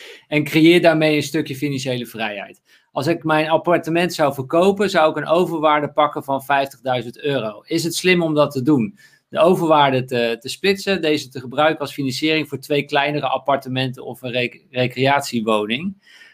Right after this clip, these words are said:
Ehm, is misschien eigenlijk wel ook een interessante vraag. Is het slim om, eh, hij heeft dus iets wat hij verhuurt, om dat te verkopen, om dan je overwaarde te pakken? Of kun je op ook een andere manier de overwaarde pakken?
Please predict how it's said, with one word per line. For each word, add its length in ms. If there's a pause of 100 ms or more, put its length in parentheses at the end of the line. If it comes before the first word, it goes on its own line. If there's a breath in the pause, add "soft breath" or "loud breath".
(100)
Ehm, 540 (360)
is 160
misschien 220
eigenlijk 300
wel 80
ook 100
een 80
interessante 480
vraag. 340
Is 140
het 140
slim 300
om, 400 (320 soft breath)
eh, 260
hij 160
heeft 220
dus 140
iets 180
wat 140
hij 80
verhuurt, 420 (120)
om 160
dat 200
te 80
verkopen, 540
om 140
dan 180
je 120
overwaarde 580
te 140
pakken? 520 (340)
Of 200
kun 140
je 80
op 120
ook 180
een 60
andere 400
manier 360
de 80
overwaarde 540
pakken? 400